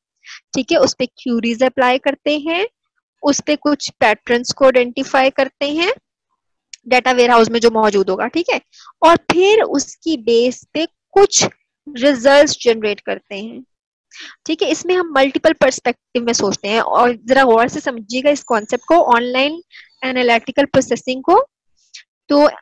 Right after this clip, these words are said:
online analytical processing क्या होती है? ये concept ये है कि for example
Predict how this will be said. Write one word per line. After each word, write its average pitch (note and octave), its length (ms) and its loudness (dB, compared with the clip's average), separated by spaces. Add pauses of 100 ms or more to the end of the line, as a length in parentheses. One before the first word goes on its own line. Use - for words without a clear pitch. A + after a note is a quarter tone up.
online D#4+ 380 2
analytical C#4+ 640 -2
processing D#4 580 -6
क्या E4 120 0
होती C4+ 360 0
है? E4+ 100 -2
ये D4+ 200 -6
concept G#3+ 500 -6
ये A3+ 260 -2
है D#4 60 2
कि D#4+ 260 -8
for B3 240 -2
example B3 400 -4